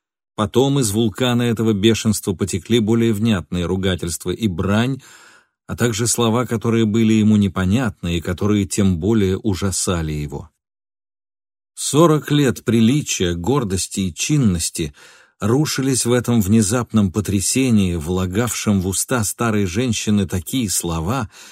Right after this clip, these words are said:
которые едва ли можно услышать от самых брончливых селёдочниц и от последних потаскушек.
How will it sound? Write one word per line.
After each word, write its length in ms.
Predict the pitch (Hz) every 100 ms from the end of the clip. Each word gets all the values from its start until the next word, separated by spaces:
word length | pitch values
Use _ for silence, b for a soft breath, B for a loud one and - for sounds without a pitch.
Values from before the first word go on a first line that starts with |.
| B B B
которые 500 | - 101 120 113 113
едва 320 | 110 101 117
ли 80 | 131
можно 360 | 120 113 95 110
услышать 500 | 98 123 131 135 113
от 180 | 107 -
самых 420 | - 127 139 104
брончливых 720 | 104 117 107 113 123 110 98
селёдочниц 920 | - 101 98 135 98 - 90 76 - b b b b -
и 80 | 110
от 180 | 107 -
последних 640 | 107 - 117 101 107 92
потаскушек. 880 | 113 113 104 - 120 90 80 -